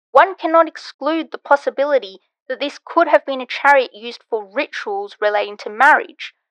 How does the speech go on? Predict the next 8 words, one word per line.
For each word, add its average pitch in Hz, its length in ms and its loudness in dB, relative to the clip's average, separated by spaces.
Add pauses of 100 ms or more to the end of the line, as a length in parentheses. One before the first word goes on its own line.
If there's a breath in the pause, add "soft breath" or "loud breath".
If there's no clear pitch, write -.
(280)
for 285 100 6
leading 262 300 2
the 233 60 0
bride 233 560 6
to 240 180 -6
her 240 120 -4
new 233 220 -8
household. - 760 2